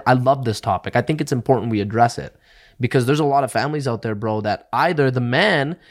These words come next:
is in the middle of both situations, so he, he's playing middleman. He's stressed 'cause he's like, "Ah, I got my wife or my girlfriend saying things in my ear, and then I've got my mom saying things.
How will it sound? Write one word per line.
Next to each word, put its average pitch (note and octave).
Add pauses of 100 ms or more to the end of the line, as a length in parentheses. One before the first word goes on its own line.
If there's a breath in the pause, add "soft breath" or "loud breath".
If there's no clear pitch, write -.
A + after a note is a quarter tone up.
(140 soft breath)
is C3+
in C#3+
the C3+
middle D3+
of B2
both B2
situations, C#3 (420)
so -
he, D3+
he's D#3+
playing D3
middleman. C#3 (260)
He's G3
stressed - (340)
'cause D3
he's D#3
like, D3+
"Ah, D#3+
I D#3
got D#3
my D3
wife D#3
or D3+
my C#3+
girlfriend D#3
saying C#3
things C3+
in B2+
my A#2+
ear, B2+ (240 loud breath)
and C3+
then C#3+
I've C3+
got C3+
my C3+
mom C3+ (520)
saying C3
things. C#3+